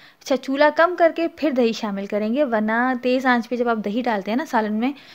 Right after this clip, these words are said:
तो दही फट जाता है। तो इसलिए चूल्हा कम करें, दही शामिल करें, फिर चूल्हा तेज़ कर दें।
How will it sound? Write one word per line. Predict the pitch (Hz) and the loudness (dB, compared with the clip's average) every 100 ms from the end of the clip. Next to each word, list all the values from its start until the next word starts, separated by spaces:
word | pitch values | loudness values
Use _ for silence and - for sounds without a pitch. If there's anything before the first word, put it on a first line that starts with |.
| - | -8
तो | 233 | -6
दही | 208 233 | -2 -4
फट | 226 196 | -4 -8
जाता | - 170 165 | -6 -10 -10
है। | 190 - _ _ | -14 -16 _ _
तो | 247 | -8
इसलिए | 214 240 262 302 | -6 -6 -6 -4
चूल्हा | 269 226 208 | -2 -2 0
कम | 226 285 | 0 0
करें, | 294 302 392 - _ _ | 0 0 -2 -10 _ _
दही | 196 226 | -4 -4
शामिल | 226 254 262 | 0 -2 -2
करें, | 262 285 330 | -2 -2 -2
फिर | 320 302 | -6 -8
चूल्हा | 226 185 | -4 -4
तेज़ | 170 180 | -4 -10
कर | - 247 | -6 -6
दें। | 254 | -6